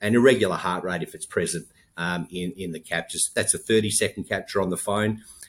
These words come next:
And it's quite amazing. People think, "Well, how can you do that?" And, and really, it's, it's quite a straightforward, well, I'm not gonna say it's an easy process, but it's a quite a straightforward process 'cause your blood flow in your face and your pigmentation does change. Now, that can change according to a number of different factors. And we've,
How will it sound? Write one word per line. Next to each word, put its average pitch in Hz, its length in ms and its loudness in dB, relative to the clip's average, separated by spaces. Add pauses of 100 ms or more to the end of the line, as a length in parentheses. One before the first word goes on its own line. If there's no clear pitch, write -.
And 113 160 0
it's 110 140 0
quite 127 220 4
amazing. 107 300 4
People 135 200 4
think, 107 160 0
"Well, 95 80 -4
how 107 140 -4
can 95 200 -6
you 85 60 -2
do 95 220 -2
that?" 87 240 -2
And, 92 160 -8 (260)
and 107 260 -2
really, 135 260 8
it's, 98 240 0
it's - 180 -12
quite 120 240 2
a - 20 -2
straightforward, 98 680 0
well, 92 100 -2
I'm 101 80 -2
not 107 80 0
gonna 107 100 0
say 90 120 -2
it's 87 160 -4
an 95 40 -4
easy 95 360 -4 (220)
process, 95 380 2
but 104 140 -2
it's 90 80 -2
a 104 60 -6
quite 117 200 2
a 104 40 2
straightforward 101 600 2
process 95 380 -2
'cause 95 240 -6
your 87 140 -4
blood 120 400 -2 (180)
flow 98 380 0
in 95 80 2
your 92 100 0
face 92 300 -2
and 92 100 -4
your - 40 -8
pigmentation 87 720 -4
does 92 280 -2
change. 87 680 -4 (280)
Now, 95 160 0
that 98 200 0
can 87 100 -4
change 90 300 -2
according 92 320 -4
to 90 120 0
a 85 40 0
number 87 300 0
of 82 40 -4
different 85 320 -6
factors. 87 320 -2
And 104 160 -2
we've, 120 180 2